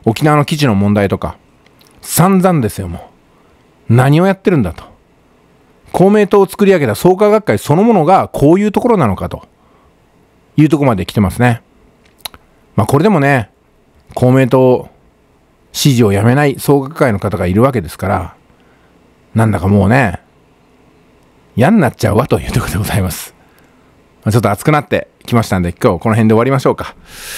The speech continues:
いや、言葉が荒れてきますんでね、この辺で終わらないと。まあ、でも本当、公明党の皆さん、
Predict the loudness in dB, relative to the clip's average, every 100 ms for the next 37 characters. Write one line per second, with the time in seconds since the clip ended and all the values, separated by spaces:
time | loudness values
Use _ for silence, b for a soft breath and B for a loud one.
0 | B B B B B B B _ _ -2
1 | -2 -4 -2 0 0 -2 -4 -4 -4 -4
2 | -4 -4 -4 -8 -6 -8 -10 -18 _ -8
3 | -4 -2 -2 -2 -2 -4 -6 -8 -10 -14
4 | -16 -20 B B B B B B B B
5 | _ _ _ _ -2 0 2 2 2 2
6 | 0 -4 -12 -2 0 2 0 0 0 -2
7 | -6